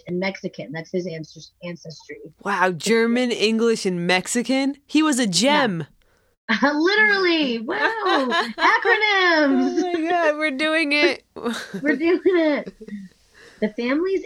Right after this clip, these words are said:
Speaker 1: influence on and contributions to Arizona's history included wagon making, commerce,
Speaker 2: What?
Speaker 1: pharmacies, and music.
Speaker 2: <laughs>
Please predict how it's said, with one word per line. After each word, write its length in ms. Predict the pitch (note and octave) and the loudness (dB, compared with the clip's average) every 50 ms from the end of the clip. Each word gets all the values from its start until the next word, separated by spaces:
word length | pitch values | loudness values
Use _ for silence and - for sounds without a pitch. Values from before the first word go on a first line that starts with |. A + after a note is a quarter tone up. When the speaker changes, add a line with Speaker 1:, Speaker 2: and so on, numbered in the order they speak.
| - | -4
Speaker 1:
influence 580 | B3 B3 C4+ C#4 - C4 B3 A#3 A3 G#3+ G#3+ - - - | -2 -2 -2 -2 -2 -4 -2 -2 -2 -4 -4 -6 -8 -8
on 380 | G3+ G3 F#3 F3 F3 F3 E3+ - | -6 -4 -4 -4 -4 -4 -6 -6
and 160 | F3+ F#3 F3+ | -8 -8 -8
contributions 840 | - - G3+ G3 G3 - F3 E3+ F3+ G#3+ C#4 D4+ - G#3+ F#3+ F3+ - | -4 -4 -4 -4 -4 -6 -10 -8 -4 -4 -4 -4 -4 -4 -6 -6 -6
to 140 | - F#3+ D#3+ | -8 -6 -4
Arizona's 480 | F#3 F#3 F#3 F3 F#3 F3+ F3 F3 E3 - | -4 -4 -2 -4 -4 -6 -6 -8 -6 -6
history 500 | A3 A3 G#3+ - - G3 F#3 F3 E3+ E3 | -6 -6 -6 -6 -6 -4 -2 -2 -2 -4
included 680 | - F3+ E3+ - - G#3 A3 A#3 G#3 F#3 E3 D#3 D#3+ E3 E3 | -6 -8 -10 -6 -6 -4 -4 -2 -4 -4 -4 -6 -6 -8 -6
wagon 440 | F3+ F3 F3+ G#3 A3 A3 A3 F#3 | -4 -4 -2 -2 -4 -4 -4 -4
making, 500 | F3+ E3+ E3 D#3+ - - E3 D#3 D#3+ E3 - _ _ _ _ _ - | -4 -4 -6 -6 -6 -6 -6 -6 -8 -10 -12 _ _ _ _ _ -6
commerce, 460 | - A3 G#3+ G#3+ G#3 F#3+ - C#4 B3 | -4 -2 -2 -2 -2 0 0 2 2
Speaker 2:
What? 160 | D#4 D#4+ C4 | 2 2 4
Speaker 1:
pharmacies, 720 | F#4 F4+ - G#3+ - G4+ G#3+ G#3 - - G3+ F#3+ F#3 F3+ F3+ | 2 2 2 2 0 -2 -2 -6 -10 -12 -6 -4 -4 -4 -2
and 160 | F#3 F#3 F#3 | -4 -4 -2
music. 580 | F#3 G3 A3 B3 C#4 D4 G3+ A3 F#3+ F3 F#3 - B4 D5 - - | -2 0 2 2 2 2 2 0 -2 -2 -2 -2 -2 -2 -2 -2
Speaker 2:
<laughs> 100 | G#4 F#4 | -2 -2